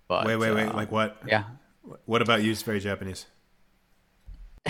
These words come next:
Speaker 1: It's actually quite, um, it's not that, uh, interesting, but just stuff like I read, uh, you know, I read in Japanese, I watch T V shows in Japanese. Um, I, uh,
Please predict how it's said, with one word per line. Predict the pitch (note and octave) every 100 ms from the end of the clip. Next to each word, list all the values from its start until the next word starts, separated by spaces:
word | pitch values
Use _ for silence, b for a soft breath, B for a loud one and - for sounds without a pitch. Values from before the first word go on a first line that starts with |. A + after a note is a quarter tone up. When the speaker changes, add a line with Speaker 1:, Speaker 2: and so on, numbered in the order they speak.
| -
Speaker 1:
It's | F3 G3+
actually | F#3+ F3
quite, | - E3 D3+ B2+
um, | B2 G#2+ G2 G2 G#2+
it's | A2+
not | D#3 C#3 -
that, | A2 G#2 A#2
uh, | G2 F#2+
interesting, | B2+ A#2+ G#2+ G#2 G#2
but | B2+
just | F3+
stuff | - B2+ -
like | G#2
I | F#2
read, | F2 E2+ F#2 F2+
uh, | - - -
you | G2+
know, |
I | F2
read | F2+ F#2
in |
Japanese, | F#2+ F2+ F2+ F2+ F#2+ G2
I | F2 F2
watch | F#2+ F2+ -
T | - G2
V | G2+
shows | - G2 G#2 G#2
in | F#2
Japanese. | G2+ G2+ F#2+ G2 - - -
Um, | - G2 G#2+ b b b b b b b
I, | D#2+ - G1+
uh, | G1+ - -